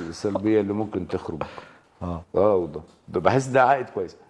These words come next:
Speaker 1: مفيش طبعًا العائد ال-، عائد ال-، ال-، النفسي، يعني إن
Speaker 2: مم.
Speaker 1: أنا متحقق أو إن أنا شغال
Speaker 2: مم.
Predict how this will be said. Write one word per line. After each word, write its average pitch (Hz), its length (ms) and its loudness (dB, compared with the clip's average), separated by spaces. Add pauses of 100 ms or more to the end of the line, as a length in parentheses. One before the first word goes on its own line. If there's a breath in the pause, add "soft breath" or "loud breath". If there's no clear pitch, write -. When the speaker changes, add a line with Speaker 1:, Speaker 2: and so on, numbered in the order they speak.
(120)
Speaker 1:
مفيش 117 220 -6
طبعًا 151 300 4
العائد 113 340 2
ال-، 87 640 -4 (340 loud breath)
عائد 123 280 2
ال-، 104 220 -6
ال-، 78 280 -4
النفسي، 104 460 -4
يعني 98 460 -6
إن 107 100 -4
Speaker 2:
مم. 92 40 -2
Speaker 1:
أنا 90 360 -4
متحقق - 580 -2
أو 78 220 -2
إن 85 100 -6
أنا 101 140 -2
شغال 92 400 0 (140)
Speaker 2:
مم. 98 240 0